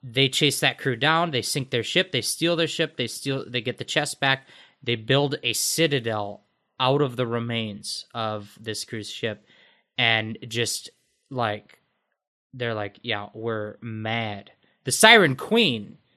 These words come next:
is mad. She's so mad. Um, and so now they're back, and they have beef with humans.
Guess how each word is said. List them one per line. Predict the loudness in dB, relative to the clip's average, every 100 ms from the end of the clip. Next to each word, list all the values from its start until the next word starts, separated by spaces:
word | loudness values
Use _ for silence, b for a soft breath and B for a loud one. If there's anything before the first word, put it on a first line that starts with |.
| _ -2
is | 0
mad. | -2 0 6 8 6 2 -10 _ b
She's | -10 -2 -2 0
so | 4 6 6
mad. | 4 2 2 -4 b b b
Um, | 2 2 2 0
and | 0 0
so | 6 8 10 8 4
now | 4 6
they're | 6 6
back, | 6 6 2
and | 0
they | 2 2 2 0
have | 0 0 0 -4
beef | 0 0 -2 -8 -18 -10
with | -4 -4 -4
humans. | -2 0 2 -2 -4